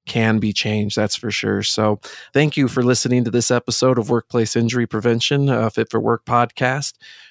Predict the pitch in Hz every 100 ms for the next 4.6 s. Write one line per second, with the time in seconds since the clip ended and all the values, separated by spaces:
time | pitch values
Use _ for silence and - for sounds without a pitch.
0 | - 110 123 127 120 123 120 113 117 117
1 | 110 - 107 117 107 113 107 113 120 110
2 | - 135 120 127 123 123 117 113 - -
3 | - 123 131 139 127 120 117 - - -
4 | - - 135 135 147